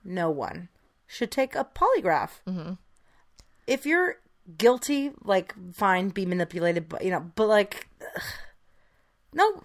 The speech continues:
Speaker 1: stop it.
Speaker 2: Do you think mainly they just use it as a scare tactic now?
Speaker 1: Yes. It's a way to scare stupid people into, not even stupid people. It's a way to intimidate someone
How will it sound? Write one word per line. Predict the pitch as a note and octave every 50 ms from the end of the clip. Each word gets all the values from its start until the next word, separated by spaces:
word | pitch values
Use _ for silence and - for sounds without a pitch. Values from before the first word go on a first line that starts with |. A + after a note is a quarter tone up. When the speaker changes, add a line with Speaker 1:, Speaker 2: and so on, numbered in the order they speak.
| - -
Speaker 1:
stop | - - - A#4+ A#4+ -
it. | B3+ F#3+ D3+ - - - - - - -
Speaker 2:
Do | G#3
you | A3 G#3+
think | A3 G#3+ G3 D3+
mainly | E3+ F#3 F3+ F3+ F3+ F#3+ F#3+ F3+
they | F3 F3+ F3+
just | F3 E3+ - -
use | E3+ E3 E3+
it | D3+
as | A2+ - E3
a | D#3+
scare | - - - D3+ D3+ E3+
tactic | - F#3+ G3 G#3 - A3 G#3+ -
now? | A3+ A#3+
Speaker 1:
Yes. | E4+ A#4 G#4+ C4+ - - - - - - _ _ _ _ _ _ _ _ _ _ _ _ _ _ _ _ _ _ _ _ _ _ _ _ _
It's | A3 A3+ A3+ -
a | C4
way | A#3+ B3 B3
to | A#3 A3
scare | - - - - A3+ G#3+ G#3+ G#3+ G#3 G#3
stupid | - - - - - A#3+ G#3+ C4+ B3
people | - C#4 - - C#4+ D4 D4+ C#4+
into, | C#4+ G#3+ G#3+ A3 G#3 - A#3+ A3 G#3+ G#3+ G#3+ A#3
not | D4 F4 G4
even | G4+ G4+ C4+
stupid | - - - A3 G#3 A3 F3
people. | - D#3+ - D3 C#3 C#3+ - - - - _
It's | - A3 A3 -
a | C#4 B3+
way | A3 G#3 A3+ A3+ B3 C4 C#4 C#4+ C#4+ - -
to | B3 A3+ G#3+ G#3+ G#3 G#3 G#3 G#3+ G#3+ - _ _ _ _ _ _ _ _ _ _ _ _ _ _ -
intimidate | G3+ G3+ F3+ - - - C#4+ D#4 E4+ E4 C4+ G#3+ F#3+ - -
someone | - G3 F#3 F3 E3+ D#3+ D3+ D3 D3+ D#3+ E3